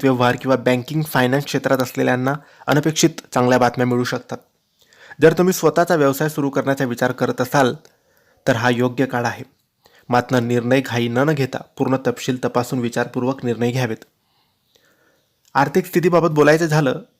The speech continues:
तर रक्षाबंधनानंतर अचानक आलेली रक्कम, जुनी थकबाकी वसूल होणं किंवा गुंतवणुकीतून मिळणार नफा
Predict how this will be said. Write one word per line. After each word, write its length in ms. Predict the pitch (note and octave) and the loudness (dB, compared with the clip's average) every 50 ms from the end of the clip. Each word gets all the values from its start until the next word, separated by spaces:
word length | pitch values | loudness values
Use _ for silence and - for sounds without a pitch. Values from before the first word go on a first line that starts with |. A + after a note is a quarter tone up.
| _ _ - | _ _ -2
तर 100 | C3 B2 | 0 0
रक्षाबंधनानंतर 720 | B2+ B2 - C#3 C3 C3 C3 B2 C3 C3 B2+ C3 B2 C3+ B2 | 0 -2 -2 -2 0 0 0 -2 0 0 0 0 2 2 0
अचानक 320 | B2 A#2+ - B2+ B2+ C3+ C3+ - - - _ _ - | 2 2 0 0 -2 -2 -4 -6 -16 -20 _ _ 0
आलेली 320 | C3 B2 A#2+ B2+ C3 B2+ | 2 4 4 4 4 4
रक्कम, 440 | B2 C3 B2+ - - C#3+ B2 A2+ A#2 - - A#2 | 4 2 -2 -2 -2 -4 -4 -4 -6 -12 -8 -4
जुनी 180 | - B2+ C3 B2+ - | -2 -2 -2 -2 -2
थकबाकी 400 | C3+ A#2+ A#2 B2 B2 A#2+ - C#3 | -4 -2 0 0 0 0 0 0
वसूल 280 | B2 B2 A#2 - C#3+ | 0 0 0 -2 -2
होणं 220 | C3 C#3+ C3+ A#2 A#2 - - | -2 -2 -2 -4 -4 -6 -4
किंवा 140 | - B2 B2 | -2 -2 -2
गुंतवणुकीतून 640 | A#2+ C3 B2 A#2 - C3 B2 B2+ - C3+ - C3 | 0 0 -2 0 0 0 0 0 -2 -2 -2 0
मिळणार 320 | B2+ B2 A#2+ A#2 B2 B2 B2 | 0 0 2 4 2 2 2
नफा 280 | B2 B2 B2 - C#3+ | 2 0 0 0 -2